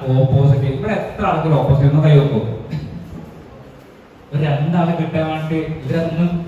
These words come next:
മനസ്സിലായോ? ഇതിന്റെ റിയാലിറ്റി മനസ്സിലായോ? എത്രത്തോളം ആൾക്കാരുണ്ടെങ്കിലും ആവശ്യം നേരത്തെ കിട്ടുന്നില്ല. അതുകൊണ്ടാണ് ഈ അവയർനെസ് ക്ലാസ് ഇവിടെ വെക്കാൻ കാരണം. മനസ്സിലായല്ലേ?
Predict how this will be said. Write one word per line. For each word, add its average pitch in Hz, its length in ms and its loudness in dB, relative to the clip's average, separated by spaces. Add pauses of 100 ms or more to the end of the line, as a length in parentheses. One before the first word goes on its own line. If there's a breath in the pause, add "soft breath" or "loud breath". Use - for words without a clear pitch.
(220)
മനസ്സിലായോ? 180 500 2
ഇതിന്റെ 202 240 -2
റിയാലിറ്റി 196 340 2
മനസ്സിലായോ? 160 400 0 (680)
എത്രത്തോളം 214 720 2
ആൾക്കാരുണ്ടെങ്കിലും 170 840 2 (1200)
ആവശ്യം 160 340 2
നേരത്തെ 151 280 0
കിട്ടുന്നില്ല. 156 380 2 (1000)
അതുകൊണ്ടാണ് 202 680 4 (380)
ഈ 185 60 2
അവയർനെസ് 170 520 2
ക്ലാസ് 185 240 0
ഇവിടെ 185 180 0
വെക്കാൻ 175 260 0
കാരണം. 156 240 2
മനസ്സിലായല്ലേ? 165 480 0